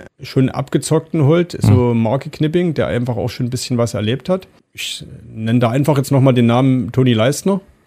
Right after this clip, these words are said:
Speaker 1: Bin da total gespannt. Man hört ja jetzt grad gar nichts. Ich glaub, der, äh, Toni macht grad Urlaub. Und bin da gespannt, ob nicht er derjenige ist, der jetzt als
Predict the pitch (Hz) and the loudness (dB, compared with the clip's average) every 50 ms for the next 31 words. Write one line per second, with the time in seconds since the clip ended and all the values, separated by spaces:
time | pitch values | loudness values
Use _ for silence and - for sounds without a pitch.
0 | _ _ _ 131 131 127 127 - - 127 113 107 113 139 156 - 135 - - 123 | _ _ _ 2 2 4 4 2 2 0 0 2 2 2 2 0 -4 -2 -2 0
1 | 139 175 180 - - 107 117 120 113 110 135 135 135 120 113 - - - 110 98 | 0 0 0 -2 -4 -2 -2 0 2 2 2 2 2 2 2 0 -2 -4 -4 -2
2 | - 110 107 135 170 180 - - - - 123 117 - - 120 110 104 - - 107 | 0 0 0 0 -2 -2 -4 -8 -6 -2 -2 -2 0 0 0 2 0 0 -2 -6
3 | 104 - 123 127 127 123 120 107 - - - 107 92 - 113 135 143 160 180 175 | -2 0 0 2 2 2 0 -2 -2 -4 -4 -2 -2 -2 0 0 2 2 2 0
4 | - - - _ _ _ _ _ _ - 131 123 123 123 110 - - - _ - | -2 -8 -20 _ _ _ _ _ _ 0 4 4 4 4 2 0 -6 -16 _ 0
5 | 139 135 151 151 143 135 - - 135 131 156 180 175 - - 147 143 135 - _ | 4 4 6 6 4 2 2 2 2 2 2 2 0 -2 -4 -4 -4 -4 -6 _
6 | _ _ _ _ 143 151 143 - 151 160 165 165 170 160 139 135 131 131 131 127 | _ _ _ _ 0 2 2 2 2 2 2 4 6 6 6 6 6 4 4 2
7 | 107 120 113 95 120 104 - - 110 - 113 - 120 117 117 120 120 117 113 - | 2 2 0 0 -2 -4 -6 -8 -12 -14 -8 -2 0 2 2 2 2 0 -2 -4
8 | - - 120 117 113 - - - - | -8 -8 -6 -6 -4 -6 -8 -10 -12